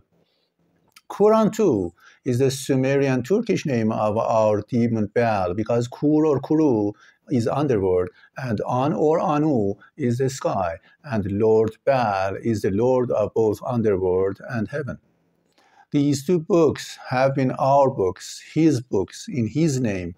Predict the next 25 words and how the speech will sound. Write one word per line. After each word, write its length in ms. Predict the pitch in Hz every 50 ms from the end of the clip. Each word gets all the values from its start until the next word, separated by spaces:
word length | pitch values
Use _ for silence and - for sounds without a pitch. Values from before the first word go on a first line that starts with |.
| _ - _ _ -
but 220 | - 120 113 113
have 240 | - - 123 120 -
undergone 480 | - 123 120 120 120 113 - 120 120 127
a 40 | 127
lot 220 | 127 135 131 135
of 140 | 131 123 -
distortion, 720 | 131 120 - - - 139 139 147 135 127 - 110 90 85 - - - - -
so 340 | - - - 131 120 123 135
that 340 | 135 147 143 127 120 - -
now 420 | 120 117 117 113 117 117 117 - -
both 300 | - 131 147 156 147 -
consider 460 | - 135 123 117 120 - 135 139 131
demon 400 | 120 123 147 143 135 117 104 104
or 200 | 107 - 120 110
Satan 480 | 107 - - 147 151 131 - 90 92 101
as 260 | - 120 110 117 113 -
their 260 | - 120 113 117 110
nemesis. 640 | 123 147 180 196 175 - - - - - - - - _ _ _ _ _ _ _ _ _ _ - _ - 131
Zoroaster 920 | 127 135 127 127 127 131 147 175 180 - - - - 113 104 104 101 95
was 320 | 98 104 110 113 120 123
an 140 | 135 123 -
ever-reincarnating 1120 | - 127 120 127 123 117 127 127 127 127 117 - 120 113 117 131 147 147 - - 139 135 135
Magus 560 | 135 127 127 127 143 156 127 - - - -
or 140 | - 113 104
Majus, 720 | 107 117 113 120 117 131 135 123 98 87 - - -